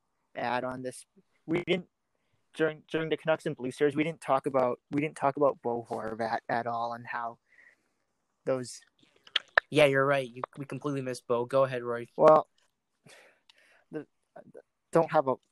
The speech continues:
Speaker 1: lot to say about him other than, wow, those, those two goal games he had in, um, game one and two,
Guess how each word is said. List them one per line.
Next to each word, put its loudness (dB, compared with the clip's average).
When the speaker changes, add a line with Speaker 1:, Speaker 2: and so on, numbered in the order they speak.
Speaker 1:
lot 4
to 0
say -4
about 8
him 0
other 0
than, -10
wow, -12
those, -12
those 0
two 4
goal 8
games -4
he -8
had 2
in, -4
um, -4
game -4
one -2
and -8
two, -6